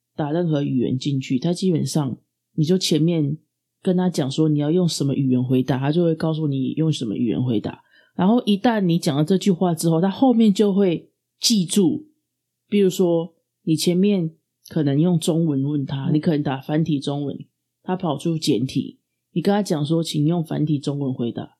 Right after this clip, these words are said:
Speaker 1: 他之后就记起来了。
Speaker 2: 啊，这样对我这个当老师的来讲，是不是一个很熟悉的工作？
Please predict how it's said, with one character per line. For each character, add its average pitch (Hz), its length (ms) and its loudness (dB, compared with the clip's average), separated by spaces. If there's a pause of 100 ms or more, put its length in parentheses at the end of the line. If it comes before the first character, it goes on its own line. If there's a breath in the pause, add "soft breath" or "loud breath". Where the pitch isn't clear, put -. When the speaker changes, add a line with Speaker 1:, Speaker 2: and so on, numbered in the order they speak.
(160)
Speaker 1:
他 214 120 0
之 254 260 4
后 247 160 2
就 226 140 2
记 190 220 0
起 143 220 0
来 - 120 -8
了。 - 200 -16 (420)
Speaker 2:
啊， 262 80 2
这 302 100 2
样 285 160 2
对 277 160 2
我 180 120 2
这 233 100 2
个 226 100 2
当 208 360 -4
老 160 120 0
师 190 220 -8
的 185 100 0
来 147 160 0
讲， 160 240 -2
是 208 140 -6
不 202 60 -4
是 202 240 0
一 160 40 -2
个 175 140 0
很 160 220 0
熟 156 200 -4
悉 185 220 -6
的 180 100 0
工 156 240 0
作？ - 360 -8